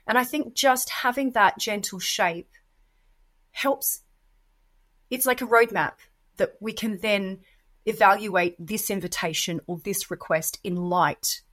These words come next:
of that intention. And if it, it, if it's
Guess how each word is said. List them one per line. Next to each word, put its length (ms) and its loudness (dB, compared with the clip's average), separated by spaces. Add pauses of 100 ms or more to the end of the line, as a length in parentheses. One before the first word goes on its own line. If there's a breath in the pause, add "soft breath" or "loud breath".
(400)
of 120 -10
that 160 6
intention. 680 -2 (100)
And 140 -4
if 140 -8
it, 100 -6
it, 200 -6 (360)
if 180 -8
it's 260 -4